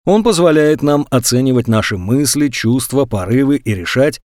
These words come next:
являются они хорошими или плохими, полезными или вредными. Поэтому у нас есть врожденная способность защищать наш интеллект и использовать его надлежащим образом.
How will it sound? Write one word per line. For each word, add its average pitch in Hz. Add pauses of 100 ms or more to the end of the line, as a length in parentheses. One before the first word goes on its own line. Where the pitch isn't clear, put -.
(140)
являются 170
они 156
хорошими 175
или 165
плохими, 143 (240)
полезными 139
или 110
вредными. 98 (500)
Поэтому 208
у 214
нас 196
есть 160
врожденная 120
способность 127
защищать 113
наш 92
интеллект 98
и 123
использовать 143
его 117
надлежащим 117
образом. 117